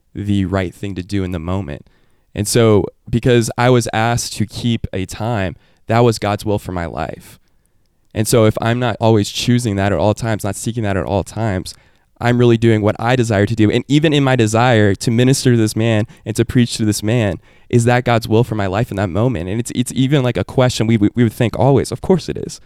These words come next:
Of course, it has to be," right? Like, you're ministering to him, you're bringing him the gospel, right? But God had already asked me to do something else before that.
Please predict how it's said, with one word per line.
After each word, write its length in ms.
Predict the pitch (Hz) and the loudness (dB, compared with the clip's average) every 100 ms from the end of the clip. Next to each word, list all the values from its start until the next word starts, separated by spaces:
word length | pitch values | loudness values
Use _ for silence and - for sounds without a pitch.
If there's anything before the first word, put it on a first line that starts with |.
| _ _ _ | _ _ _
Of 80 | 139 | 0
course, 160 | 160 131 | 2 2
it 100 | 117 | 0
has 240 | 160 - | 0 -2
to 100 | - | -8
be," 140 | - | -8
right? 200 | 60 90 | -4 -2
Like, 140 | - 117 | -2 -2
you're 80 | 104 | 2
ministering 440 | 131 156 - 95 | 4 2 2 0
to 80 | 95 | 0
him, 80 | 90 | 0
you're 80 | |
bringing 260 | 104 127 127 | 2 2 4
him 120 | 117 | 2
the 100 | 101 | 0
gospel, 420 | 85 117 135 82 | -2 -4 -4 -4
right? 240 | 62 95 - - _ _ - | -2 -2 -4 -10 _ _ -2
But 120 | 127 | 0
God 200 | 135 185 | 4 4
had 80 | 180 | 4
already 240 | 156 143 | 4 4
asked 340 | 131 147 180 - | 2 2 0 0
me 80 | 127 | 0
to 80 | 117 | 2
do 140 | 127 | 2
something 340 | - 120 110 | 2 0 0
else 180 | 117 127 | 2 2
before 400 | - 98 151 185 | 0 0 4 4
that. 320 | 113 95 90 | 4 2 0